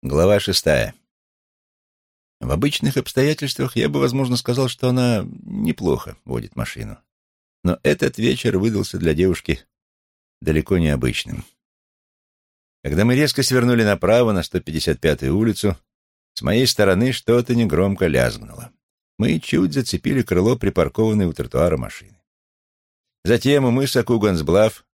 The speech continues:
проскочили между двумя такси, оставив буквально дюймовый зазор между машинами. Вслед нам раздался возмущенный гул клаксонов.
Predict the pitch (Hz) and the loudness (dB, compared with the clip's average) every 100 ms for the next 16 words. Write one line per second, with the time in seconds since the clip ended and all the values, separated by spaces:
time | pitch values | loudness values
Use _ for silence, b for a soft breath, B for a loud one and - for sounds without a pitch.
0 | _ - 76 87 - 123 113 107 101 92 | _ -6 -2 -2 0 2 4 2 2 2
1 | 90 85 69 - 107 117 - _ _ _ | 2 2 0 -2 0 0 0 _ _ _
2 | _ - - 127 131 117 113 104 131 127 | _ -10 0 2 2 2 0 2 2 2
3 | 107 127 120 117 113 90 73 85 78 110 | 2 2 4 4 4 2 2 0 4 2
4 | 95 92 82 80 69 64 58 - - _ | 4 0 2 0 -2 -4 -6 -10 -16 _
5 | _ _ _ _ _ _ _ - 90 101 | _ _ _ _ _ _ _ 0 2 2
6 | 82 110 117 107 95 67 110 104 92 90 | 2 2 4 4 2 2 2 2 0 0
7 | 78 85 - 98 104 98 92 85 85 - | 0 -2 0 2 2 0 0 0 0 -2
8 | 67 - 55 52 50 | -4 -4 -8 -8 -10